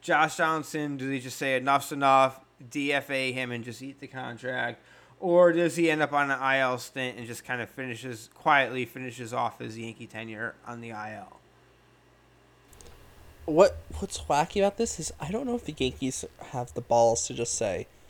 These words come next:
Speaker 2: "We're just gonna cut ties with them," and that, that twenty-five million dollar contract. I don't know. I, I, I just don't know if they have, like, like, I feel like a little bit of that kind of tentativeness from the front office where it's like,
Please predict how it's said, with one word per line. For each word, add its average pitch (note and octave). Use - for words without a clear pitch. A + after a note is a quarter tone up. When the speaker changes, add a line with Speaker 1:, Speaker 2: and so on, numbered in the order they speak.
Speaker 2:
"We're C3
just A#2+
gonna A2
cut -
ties A#2
with -
them," G#2
and G#2+
that, E2
that B2+
twenty-five B2
million A2+
dollar A2
contract. A2+
I F3+
don't A#3+
know. G3+
I, D3+
I, F3+
I F#3+
just F#3+
don't F3+
know E3
if E3+
they D#3
have, C#3
like, B2
like, E3+
I F3+
feel G#3
like F#3
a E3+
little F#3+
bit F3+
of D#3+
that D#3+
kind D#3+
of D#3
tentativeness C#3
from C3
the B2+
front B2+
office C#3
where B2
it's A#2+
like, B2+